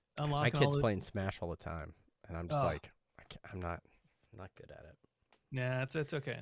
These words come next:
Speaker 2: It's
Speaker 1: It's a
Speaker 2: okay.
Speaker 1: ga-, it's a game I have to take time to invest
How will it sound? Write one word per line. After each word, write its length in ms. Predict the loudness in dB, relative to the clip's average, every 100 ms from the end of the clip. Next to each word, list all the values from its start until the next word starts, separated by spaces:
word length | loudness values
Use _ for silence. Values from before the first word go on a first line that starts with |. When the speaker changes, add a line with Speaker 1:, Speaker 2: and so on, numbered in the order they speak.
| -10 -4
Speaker 2:
It's 120 | 0
Speaker 1:
It's 60 |
a 80 | 2
Speaker 2:
okay. 100 | 6
Speaker 1:
ga-, 140 | 6 6
it's 120 | 4
a 40 | 6
game 260 | 8 10
I 100 | 10
have 220 | 12 10 10
to 120 | -2
take 460 | 2 6 6 6 2
time 500 | 2 4 4 2 0
to 520 | -2 0 0 -2 -4 -8
invest 680 | -8 -6 -2 -2 -2 -10